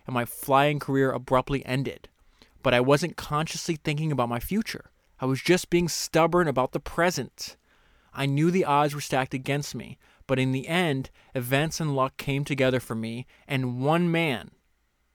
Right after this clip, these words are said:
the only one who could, decided my fate, General Dwight D. Eisenhower.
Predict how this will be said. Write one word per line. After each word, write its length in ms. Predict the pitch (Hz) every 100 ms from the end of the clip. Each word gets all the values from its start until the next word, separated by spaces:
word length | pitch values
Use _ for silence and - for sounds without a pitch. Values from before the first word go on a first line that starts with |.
| _ _ -
the 160 | 117
only 240 | 123 156 170
one 200 | 175 170
who 140 | 180
could, 460 | - 220 139 120 - - _ -
decided 520 | 131 - 127 135 151
my 160 | 147
fate, 420 | 139 - 160 110 - _ _ _ _ _ _ 127
General 520 | 131 135 151 147 143
Dwight 540 | 120 123 120 139 -
D. 220 | 131 139 -
Eisenhower. 800 | 117 123 123 117 - 80 -